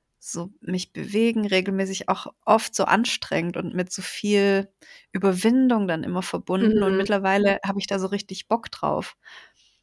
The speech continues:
Speaker 1: Hm, aber ich habe jetzt nicht so einen Ratschlag oder
Speaker 2: Mhm.
Speaker 1: so, glaube ich. Du?
Speaker 2: Mm,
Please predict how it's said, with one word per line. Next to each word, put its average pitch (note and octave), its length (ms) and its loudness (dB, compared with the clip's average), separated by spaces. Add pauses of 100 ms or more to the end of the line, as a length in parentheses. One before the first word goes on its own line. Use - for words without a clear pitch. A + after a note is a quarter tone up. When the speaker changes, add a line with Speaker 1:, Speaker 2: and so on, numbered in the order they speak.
(160)
Speaker 1:
Hm, G3 840 -4 (1000)
aber G3 180 2
ich G3 100 -2
habe G3+ 140 -2
jetzt - 160 -8
nicht G#3 200 -2
so F#3 220 0 (220)
einen F#3 400 -2
Ratschlag F#3 880 -4
oder G3 200 0
Speaker 2:
Mhm. G3 40 0
Speaker 1:
so, G3 180 -2
glaube G3 480 -8
ich. - 180 -20
Du? - 300 -12 (1400)
Speaker 2:
Mm, A3 960 0